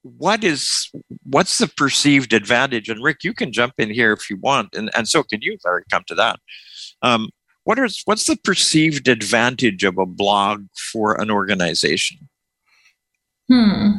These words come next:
Speaker 2: It's a good question. It's really just to showcase the perspective of the members, again, without corporate, <laughs> corporate, um, pressure or, uh, motive, I guess.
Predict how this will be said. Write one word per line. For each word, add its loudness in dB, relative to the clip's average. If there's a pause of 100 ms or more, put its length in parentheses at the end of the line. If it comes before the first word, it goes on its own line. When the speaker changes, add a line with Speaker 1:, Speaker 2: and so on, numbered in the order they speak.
(480)
Speaker 2:
It's -20
a -20
good 0
question. 2
It's 0
really 4
just 2 (220)
to 2
showcase 2 (320)
the 4
perspective 2
of 2
the 2
members, 4
again, 2
without 2 (240)
corporate, 2 (400)
<laughs> 0
corporate, 2
um, 2 (680)
pressure 4
or, 0
uh, -2 (960)
motive, 0 (160)
I 2
guess. 2